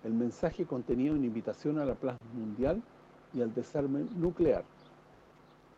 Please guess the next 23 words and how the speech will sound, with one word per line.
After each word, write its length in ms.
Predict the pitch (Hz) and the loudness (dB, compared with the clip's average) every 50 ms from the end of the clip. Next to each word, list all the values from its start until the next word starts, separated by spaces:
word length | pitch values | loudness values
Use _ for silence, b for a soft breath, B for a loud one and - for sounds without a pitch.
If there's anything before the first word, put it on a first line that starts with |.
| - - - - - - - - - - - - - - - - | -20 -20 -20 -20 -20 -20 -20 -20 -20 -20 -20 -20 -20 -20 -8 -4
Eugenio 400 | 123 117 - - 160 160 170 156 | -4 -2 2 4 6 6 6 6
sigue 300 | - - 180 151 156 143 | 4 2 -2 0 0 0
comentando 640 | - 139 117 110 107 107 - - - 131 113 113 104 | 2 2 2 2 0 0 2 2 4 4 4 2 2
que 100 | - 107 | 0 0
los 140 | 104 104 107 | 0 0 0
nombres 280 | 120 139 151 156 131 | 0 0 2 2 2
de 100 | 120 113 | 0 -2
estos 220 | 107 - - - - | -4 -4 -6 -6 0
seres 360 | - 165 160 160 165 160 - - - - - - - | 4 6 6 6 6 4 0 -4 -16 -20 -20 -10 -4
eran 240 | 147 127 110 107 - - - | 0 0 0 0 -2 -6 -10
Astar 460 | - 117 - - - - 165 170 165 - | -14 -14 -14 -12 2 4 4 4 4 2
Serán 420 | - - 135 123 127 143 175 - - - | -2 -2 0 2 2 0 -2 -2 -2 0
e 100 | 123 120 | 2 2
Itacar, 440 | 127 143 - - 123 - - 95 - - - - - - - - - - - | 2 4 4 2 2 2 0 -2 -2 -6 -14 -20 -20 -20 -20 -20 -20 -10 -4
seudónimos 580 | - 123 120 120 123 143 160 165 165 165 160 151 - - - | 0 0 2 4 6 6 6 6 6 4 2 -2 -4 -2 0
que 100 | 127 110 | 2 2
de-, 200 | 107 110 - - - - | 2 2 0 -2 -6 -2
dio 260 | 127 143 156 165 - 143 | 2 4 4 4 4 2
Eugenio 420 | 135 123 - - 139 143 143 127 | 0 0 0 0 0 0 0 -2
Siragusa 880 | - - 139 120 113 101 98 - - - - - - 160 151 - - 143 | -2 -4 -4 -2 -2 -2 -4 -6 -8 -12 -8 -2 0 0 0 0 -4 -8
con 160 | - 127 104 | -6 -4 -4
la 80 | 104 101 | -4 -4
finalidad 720 | - - 107 104 101 107 107 107 104 104 110 120 147 170 | -4 -4 -4 -4 -2 -2 -2 -2 -2 0 0 0 0 -2